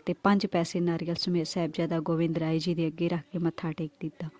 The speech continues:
ਗੁਰੂ ਤੇਗ ਬਹਾਦਰ ਸਾਹਿਬ ਦੇ ਹੁਕਮ ਅਨੁਸਾਰ ਸਾਹਿਬਜ਼ਾਦਾ ਗੋਬਿੰਦ ਰਾਏ ਜੀ ਸਿੱਖਾਂ ਦੇ ਦਸਵੇਂ ਗੁਰੂ ਥਾਪੇ ਗਏ। ਪਰੰਪਰਾ ਅਨੁਸਾਰ ਸਿੱਖਾਂ ਨੇ ਗੁਰਿਆਈ ਤਿਲਕ ਦੇ ਦਸਵੇਂ ਪਾਤਸ਼ਾਹ ਦੀ ਉਪਾਧੀ ਬਖਸ਼ੀ। ਭਾਈ ਜੈਤਾ ਜੀ ਦੇ ਨਾਲ ਕਈ ਇਤਿਹਾਸਕਾਰ ਭਾਈ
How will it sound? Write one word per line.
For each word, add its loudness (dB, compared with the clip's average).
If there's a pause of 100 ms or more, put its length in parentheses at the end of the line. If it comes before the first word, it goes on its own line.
(840)
ਗੁਰੂ 6
ਤੇਗ 8
ਬਹਾਦਰ 4
ਸਾਹਿਬ 0
ਦੇ 6
ਹੁਕਮ 2
ਅਨੁਸਾਰ 2
ਸਾਹਿਬਜ਼ਾਦਾ 0
ਗੋਬਿੰਦ 0
ਰਾਏ 2
ਜੀ -4
ਸਿੱਖਾਂ 0
ਦੇ 0
ਦਸਵੇਂ 0
ਗੁਰੂ -2
ਥਾਪੇ -4
ਗਏ। -6 (580)
ਪਰੰਪਰਾ 6
ਅਨੁਸਾਰ 2
ਸਿੱਖਾਂ 0
ਨੇ 4
ਗੁਰਿਆਈ 4
ਤਿਲਕ 0
ਦੇ 2
ਦਸਵੇਂ 0
ਪਾਤਸ਼ਾਹ 0
ਦੀ -2
ਉਪਾਧੀ 4 (720)
ਬਖਸ਼ੀ। 4 (1040)
ਭਾਈ 8
ਜੈਤਾ 6
ਜੀ 4
ਦੇ 8
ਨਾਲ 8
ਕਈ 4
ਇਤਿਹਾਸਕਾਰ 2
ਭਾਈ 0